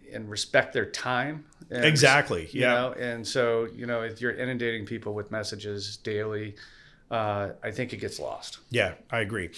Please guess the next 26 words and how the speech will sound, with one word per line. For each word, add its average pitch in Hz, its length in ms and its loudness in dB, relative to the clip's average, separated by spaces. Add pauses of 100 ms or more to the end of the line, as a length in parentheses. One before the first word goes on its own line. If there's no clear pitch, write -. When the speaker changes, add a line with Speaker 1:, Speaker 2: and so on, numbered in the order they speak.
(300)
Speaker 2:
All 180 120 10
right. 160 220 12
So 170 180 8
in 151 120 8
wrapping 226 340 8
up 208 160 10
our 170 100 8
conversation 139 640 2
today, 101 520 2
is 123 160 2
there 120 240 2
anything 185 400 6
else 151 260 8
that 131 100 0
you 123 160 2
wanna 127 220 4
add 110 580 4 (720)
to 143 120 6
what 117 220 4
we've 107 160 0
chatted 101 300 4
about? 87 360 -2
Did 101 160 -4
we 104 100 0
miss 139 300 2
anything? 185 500 -2